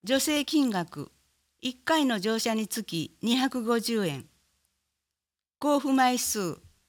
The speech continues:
一人につき一ヶ月分を四枚として、申請した月分から交付します。利用方法、タクシーに乗車した際は、必ず手帳を運転手に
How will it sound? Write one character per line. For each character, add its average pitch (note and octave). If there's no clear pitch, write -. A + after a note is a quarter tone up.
一 -
人 B3+
に A3
つ A3+
き E3
一 A3+
ヶ D#4
月 D4
分 A3+
を F3+
四 C4+
枚 G3+
と F#3
し -
て、 -
申 C#4+
請 C#4+
し -
た C4
月 -
分 A3+
か A#3
ら -
交 G#3
付 G3
し -
ま F3
す。 -
利 C4
用 D4
方 B3+
法、 E3
タ D#4+
ク C#4+
シ A3+
ー G3
に F3
乗 B3
車 B3
し A#3+
た A#3
際 A3
は、 E3
必 C4+
ず G3+
手 G#3+
帳 A#3
を -
運 B3+
転 B3+
手 G#3+
に E3